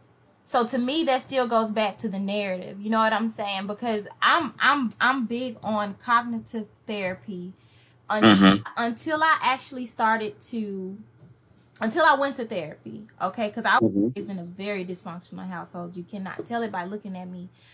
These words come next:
Speaker 1: but I have a lot of stuff that I work through day to day.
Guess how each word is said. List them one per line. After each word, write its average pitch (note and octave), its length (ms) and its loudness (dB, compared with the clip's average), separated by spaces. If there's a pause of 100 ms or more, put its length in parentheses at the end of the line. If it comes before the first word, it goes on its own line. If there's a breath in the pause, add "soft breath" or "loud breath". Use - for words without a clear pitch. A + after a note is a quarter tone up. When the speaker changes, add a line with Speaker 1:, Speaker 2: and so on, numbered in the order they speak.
(200 loud breath)
Speaker 1:
but G3+ 120 0
I G3+ 80 2
have G3+ 180 -2
a F3+ 40 -4
lot F#3 200 -2
of F3+ 60 -10
stuff F#3 300 -8
that F3 120 -8
I E3+ 120 -6
work F3+ 340 -6
through F3 340 -10 (320)
day F#3+ 180 -6
to F3+ 80 -8
day. E3+ 320 -8